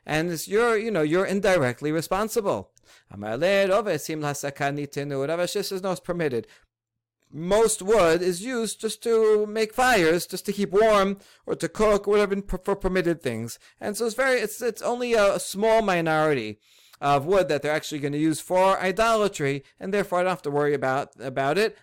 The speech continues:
I can assume that whatever I'm selling them, they're using for non-idolatrous uses.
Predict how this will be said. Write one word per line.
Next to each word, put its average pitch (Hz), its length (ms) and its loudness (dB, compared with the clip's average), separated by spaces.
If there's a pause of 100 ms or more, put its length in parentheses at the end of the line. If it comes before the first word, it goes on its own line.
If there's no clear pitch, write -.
I 185 120 -6
can 185 160 -6
assume 185 420 -2
that 131 160 -4
whatever 170 320 -2
I'm 202 100 -2
selling 214 380 0
them, 131 300 -4 (320)
they're 143 180 0
using 139 580 0
for 131 200 -4
non-idolatrous 131 1200 -4
uses. 95 540 -14